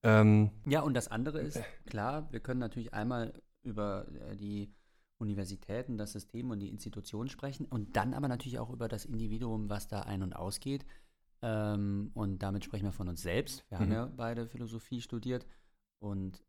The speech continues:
Speaker 2: da können wir mal direkt jetzt zum Einstieg, also damit man mal so eine Idee bekommt, wie, äh, so ein Philosophiestudent, äh,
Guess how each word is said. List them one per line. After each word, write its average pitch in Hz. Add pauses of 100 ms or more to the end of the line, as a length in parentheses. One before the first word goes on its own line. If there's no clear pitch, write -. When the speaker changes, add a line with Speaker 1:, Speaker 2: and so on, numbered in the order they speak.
(160)
Speaker 2:
da 101
können 139
wir 123
mal 104
direkt 120
jetzt 117
zum 101
Einstieg, 117
also 98 (160)
damit 113
man 107
mal 98
so 98
eine 98
Idee 107
bekommt, 104 (760)
wie, 117 (100)
äh, 98
so 98
ein 101
Philosophiestudent, 101
äh, 95